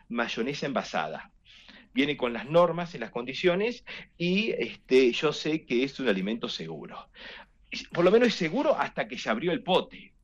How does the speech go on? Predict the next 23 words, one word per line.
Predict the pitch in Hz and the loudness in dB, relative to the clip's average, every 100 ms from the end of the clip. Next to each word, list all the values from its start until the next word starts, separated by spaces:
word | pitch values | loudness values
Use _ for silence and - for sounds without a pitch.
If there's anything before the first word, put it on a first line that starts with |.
| _ _ - - | _ _ -20 -10
Ya | - 131 | 0 2
cuando | 135 123 120 | 2 0 -4
se | - | -2
abre | 147 170 165 | -2 0 -4
el | |
pote | - 185 196 240 208 123 151 | -2 -2 2 2 4 4 2
es | 165 - - - | -2 -12 -16 0
la | 117 | 0
cadena | 113 123 147 | 2 2 2
de | 147 | -2
frío | 113 123 160 196 | -4 0 4 4
responsabilidad | 131 - 113 110 110 107 107 117 147 151 | 2 -4 -6 -2 -2 0 2 4 6 4
del, | 110 123 160 196 - - - | 0 -2 -2 -8 -14 -20 -14
este, | 92 - - 98 | -14 -12 -10 -8
obviamente, | 113 117 110 110 120 131 151 107 | -2 0 2 0 -4 -2 0 0
del | 92 98 | 0 -4
manipulador. | 95 90 87 87 110 104 80 - - | -4 -6 -6 2 4 4 0 -12 -4
Pasa | 190 208 | -2 2
lo | 202 | 0
mismo | 220 208 | 0 -2
que | 127 | -2
el | |
yogurcito | 104 113 104 - 208 98 87 | -4 -2 -2 2 0 0 -8